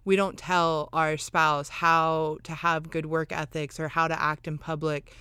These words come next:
they're not going to keep their jobs or be able to make it in social situations. Codependency is this idea that we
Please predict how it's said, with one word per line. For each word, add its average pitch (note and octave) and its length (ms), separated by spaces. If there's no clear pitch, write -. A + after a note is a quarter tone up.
they're F3 140
not E3 320
going D3+ 680
to D3+ 680
keep F3+ 240
their E3 140
jobs D3 580
or D3+ 320
be D#3 260
able D3+ 280
to C#3+ 560
make E3+ 300
it D#3+ 80
in D#3 120
social D#3 360
situations. C#3 920
Codependency G#3 840
is E3 300
this E3 200
idea D#3+ 420
that D3 280
we F3 640